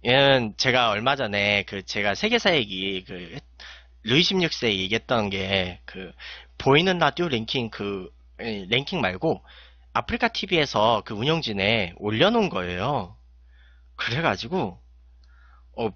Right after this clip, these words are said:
나 별별 랭킹 찾아봐야 되겠다. 그것도 지금 놀래가지고,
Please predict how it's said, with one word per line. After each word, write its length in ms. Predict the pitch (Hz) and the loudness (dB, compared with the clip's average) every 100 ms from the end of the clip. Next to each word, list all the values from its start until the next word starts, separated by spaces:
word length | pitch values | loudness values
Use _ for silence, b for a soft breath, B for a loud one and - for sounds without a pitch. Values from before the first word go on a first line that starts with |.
| - | -4
나 80 | 120 | -2
별별 400 | 113 123 123 202 | 0 0 4 4
랭킹 320 | 185 147 110 | 4 0 -4
찾아봐야 400 | 98 226 302 - 104 | -6 -4 -2 -2 -2
되겠다. 560 | - - - 104 208 - - - - - - - - - B B B B B | -10 -14 -8 -8 -8 -16 -20 -20 -20 -20 -20 -20 -20 -20 B B B B B
그것도 380 | - 156 143 180 | 0 2 4 2
지금 260 | - 139 117 | 2 2 0
놀래가지고, 1200 | 113 143 156 127 - 98 101 107 104 98 92 | 0 2 4 2 0 -10 -10 -6 -6 -8 -12